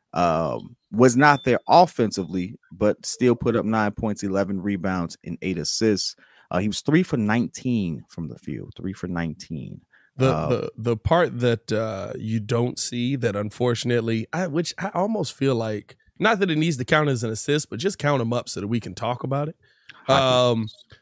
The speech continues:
Speaker 2: the hockey assist, bro.
Speaker 1: Yeah.
Speaker 2: I
Speaker 1: Swing
Speaker 2: mean,
Speaker 1: pass.
Speaker 2: man, he finds guys in a position where it's like, "I have no choice but to pass this to a wide open man."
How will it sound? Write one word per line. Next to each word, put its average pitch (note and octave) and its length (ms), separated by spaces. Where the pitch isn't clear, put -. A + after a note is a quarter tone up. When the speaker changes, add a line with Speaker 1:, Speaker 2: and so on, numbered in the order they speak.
Speaker 2:
the C3+ 140
hockey C3+ 380
assist, - 420
bro. - 160
Speaker 1:
Yeah. E2+ 240
Speaker 2:
I G#3 140
Speaker 1:
Swing C#3 300
Speaker 2:
mean, A#2+ 100
Speaker 1:
pass. C#3+ 140
Speaker 2:
man, E3+ 600
he F#3 240
finds C3+ 560
guys A2+ 960
in D#3 180
a C3 60
position C3 600
where C3 180
it's D#3+ 180
like, A#2 360
"I E3 180
have B2+ 180
no B2+ 180
choice D3+ 320
but G2+ 180
to G2+ 80
pass A2 380
this G#2 220
to A#2 140
a G#2 40
wide A2+ 320
open G#2+ 240
man." A2 320